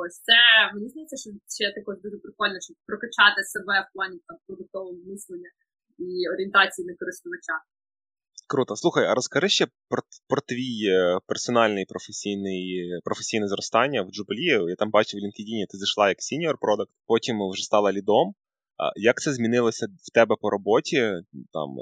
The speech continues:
Speaker 2: які саме обов'язки добавились? Чи означало це, що ти раніше менеджерила напряму продукт, а ставши лідом, почала менеджерити людей, які менеджерять продукт?
Speaker 1: А, це була,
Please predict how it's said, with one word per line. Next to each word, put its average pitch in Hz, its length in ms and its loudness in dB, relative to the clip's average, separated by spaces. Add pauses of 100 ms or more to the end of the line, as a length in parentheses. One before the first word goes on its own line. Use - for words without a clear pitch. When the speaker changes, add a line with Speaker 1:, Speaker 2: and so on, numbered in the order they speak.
(140)
Speaker 2:
які 117 140 -8
саме 104 320 0
обов'язки 101 540 0
добавились? 104 760 2 (420)
Чи - 160 4
означало 127 460 6
це, 110 200 6
що 110 180 -2
ти 123 140 4
раніше 120 400 4
менеджерила 110 580 4
напряму 104 360 -2
продукт, - 500 -6 (240)
а 95 140 0
ставши 110 420 4
лідом, 113 400 2
почала 104 320 -2
менеджерити 104 600 -2 (100)
людей, 107 300 2
які 87 240 -6
менеджерять 82 600 -8
продукт? - 360 -10 (600)
Speaker 1:
А, 185 220 2 (140)
це 302 120 6 (440)
була, 220 340 2